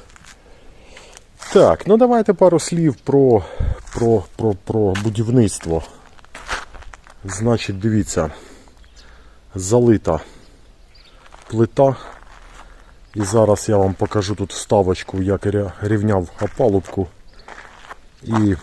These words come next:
як тут арматура. Арматура через кожен метр двадцять, а отак метр, чи навпаки, я вже не пам'ятаю.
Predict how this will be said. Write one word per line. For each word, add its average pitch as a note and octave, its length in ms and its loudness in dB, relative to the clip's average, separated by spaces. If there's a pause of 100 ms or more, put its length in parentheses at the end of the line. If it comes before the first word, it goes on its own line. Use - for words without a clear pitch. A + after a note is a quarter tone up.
(1400)
як G2+ 320 0
тут - 220 -4
арматура. G2+ 580 2
Арматура G2+ 480 2
через G#2 300 0
кожен G#2 320 2
метр G2 320 2
двадцять, G#2+ 540 2
а E2+ 40 2
отак F#2 280 -2
метр, F#2+ 420 0 (100)
чи - 140 -2
навпаки, F#2+ 560 0 (640)
я E2 120 -6
вже D#2+ 160 -8
не E2+ 80 -4
пам'ятаю. E2 600 -4